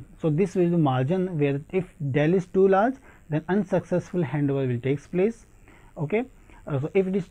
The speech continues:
too low, uh, too small, then there will be insufficient time to complete a handoff before a call is lost. Okay. So, this may be the due to the, uh, weak signal conditions. So, this margin,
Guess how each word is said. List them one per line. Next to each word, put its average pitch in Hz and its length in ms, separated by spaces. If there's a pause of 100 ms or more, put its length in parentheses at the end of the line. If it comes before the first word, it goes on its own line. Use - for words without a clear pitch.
too 180 120
low, 175 480
uh, 147 160 (100)
too 170 480
small, 180 560 (1080)
then 165 260
there 170 160
will 151 120
be 196 200
insufficient 151 760
time 127 260
to 143 100
complete 131 500
a 262 160 (340)
handoff 135 360 (200)
before 123 460
a 208 160 (180)
call 120 240
is 175 240
lost. 113 420 (760)
Okay. 214 280
So, 185 140
this 180 300
may 180 180
be 185 140
the 185 160
due 156 200
to 156 140
the, 185 120
uh, 151 400 (200)
weak 233 300
signal 156 520 (200)
conditions. 110 680 (420)
So, 214 80
this 214 260
margin, 160 640